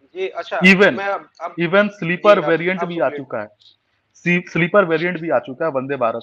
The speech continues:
Speaker 2: का। पहले हम, अ, जो, क्या बोलते हैं, जो बैठने वाली जो होती थी ना, सीसी कार
Speaker 1: सीसी।
Speaker 2: जो हम बोलते हैं, हाँ, चेयर कार। तो चेयर कार variant थी, अभी sleeper, अ, variant भी आ चुकी है वंदे भारत की। अगर आप photo देखें, अ, मैं चाहूंगा
Speaker 1: जी, मैंने
Speaker 2: कि
Speaker 1: देखी
Speaker 2: मैं
Speaker 1: फोटो।
Speaker 2: कोशिश कर,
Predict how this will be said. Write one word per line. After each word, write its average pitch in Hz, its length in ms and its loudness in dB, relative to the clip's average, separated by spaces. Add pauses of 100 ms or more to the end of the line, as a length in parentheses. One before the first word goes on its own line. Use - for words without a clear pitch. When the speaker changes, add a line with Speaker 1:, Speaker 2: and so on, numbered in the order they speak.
(100)
Speaker 2:
का। 170 80 -8
पहले 147 360 -2
हम, 143 240 -4 (600)
अ, 120 160 4
जो, 120 500 -4 (600)
क्या 135 140 6
बोलते 131 320 -6
हैं, 117 200 -8
जो 117 280 -12 (220)
बैठने 160 460 0
वाली 160 280 -2
जो 139 100 -12
होती 123 220 -14
थी 139 160 -16
ना, 170 300 -10
सीसी 156 580 -8 (320)
कार 120 180 6
Speaker 1:
सीसी। 113 140 -6
Speaker 2:
जो 117 120 -8
हम 117 120 -12
बोलते 113 320 -18
हैं, - 80 -20 (280)
हाँ, 110 140 -12 (420)
चेयर 151 220 4
कार। 107 280 -4 (580)
तो 180 60 -6
चेयर 185 340 0
कार 185 240 4
variant 147 440 -4
थी, 180 440 -14
अभी 139 400 -6
sleeper, 151 480 -2
अ, 131 340 -4
variant 131 440 -4
भी 135 140 -6
आ 120 100 0
चुकी 127 240 -12
है 135 60 -2
वंदे 120 280 -6
भारत 117 340 -6
की। 147 80 -6
अगर 127 180 -2
आप 117 180 0
photo 127 260 -4
देखें, 120 300 -10
अ, 120 520 -6
मैं 123 120 -4
चाहूंगा 135 360 0
Speaker 1:
जी, - 80 -4
मैंने - 140 -4
Speaker 2:
कि - 60 -8
Speaker 1:
देखी 180 240 -8
Speaker 2:
मैं 170 60 -2
Speaker 1:
फोटो। 190 160 2
Speaker 2:
कोशिश 202 140 -2
कर, 185 100 0